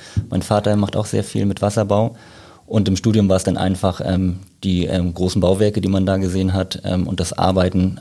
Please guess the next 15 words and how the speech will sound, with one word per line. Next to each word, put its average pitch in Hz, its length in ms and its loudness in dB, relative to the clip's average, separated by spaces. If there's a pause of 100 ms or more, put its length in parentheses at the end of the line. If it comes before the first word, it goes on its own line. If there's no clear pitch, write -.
(100)
am 92 200 0
Wasser 92 260 2
ist 90 100 -4
ja 90 100 0
auch - 140 -2
ganz 90 200 -2
interessant. 90 560 0 (140)
Ähm, 85 280 2 (440)
genau, 85 300 2
das 90 160 -2
war 90 80 0
so 87 80 -4
die 87 80 -2
Begeisterung 92 580 -2
dafür. 90 340 -4